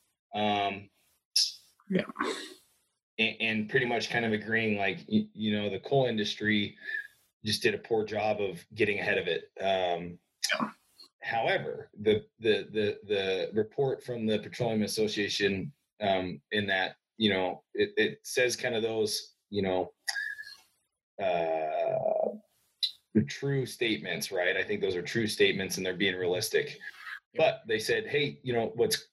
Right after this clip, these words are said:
Speaker 1: cool though, is we've got the carbon capture stuff going on."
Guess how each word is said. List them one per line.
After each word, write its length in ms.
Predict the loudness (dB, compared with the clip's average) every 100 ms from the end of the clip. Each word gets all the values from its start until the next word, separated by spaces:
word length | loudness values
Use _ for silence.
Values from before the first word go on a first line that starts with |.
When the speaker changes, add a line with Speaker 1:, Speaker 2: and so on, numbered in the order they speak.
| -8
Speaker 1:
cool 360 | -2 2 2
though, 520 | 0 -4 0 2 2 -2 -10 _ _ 2
is 200 | 4 4
we've 160 | -2
got 200 | 0 2
the 80 | 0
carbon 340 | -4 -2 0 0
capture 380 | 0 -2 -2
stuff 280 | 0 2 2
going 280 | 0 0 2
on." 440 | 2 0 0 -2